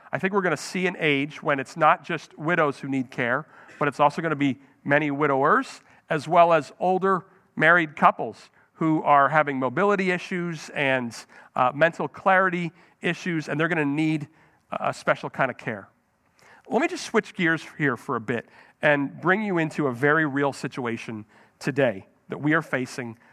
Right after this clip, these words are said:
uh, as a country. So we're about to step into an unprecedented time in American history as it pertains to the elderly. Uh, you've heard of the baby boomers, right? You know the baby boomers? Um,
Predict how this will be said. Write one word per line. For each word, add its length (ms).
uh, 140
as 220
a 40
country. 400
So 120
we're 100
about 240
to 60
step 340
into 500
an 100
unprecedented 840
time 460
in 100
American 420
history 440
as 160
it 40
pertains 480
to 340
the 140
elderly. 440
Uh, 180
you've 180
heard 320
of 120
the 60
baby 260
boomers, 340
right? 220
You 80
know 60
the 60
baby 240
boomers? 440
Um, 280